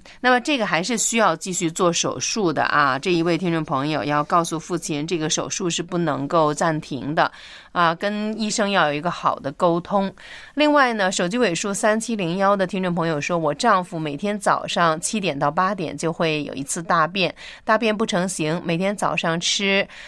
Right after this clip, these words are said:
啊，拌面或者小笼包、豆腐脑之类的，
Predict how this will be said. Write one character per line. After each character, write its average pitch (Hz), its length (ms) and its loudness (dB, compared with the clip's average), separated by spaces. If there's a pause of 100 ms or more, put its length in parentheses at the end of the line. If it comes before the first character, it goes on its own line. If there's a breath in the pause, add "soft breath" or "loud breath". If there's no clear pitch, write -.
(120)
啊， 160 220 2
拌 240 240 2
面 202 360 0
或 185 140 0
者 165 100 2
小 139 220 0
笼 147 220 -4
包、 202 280 4
豆 202 200 0
腐 180 120 -6
脑 - 280 -2
之 175 140 -4
类 180 220 4
的， - 180 -4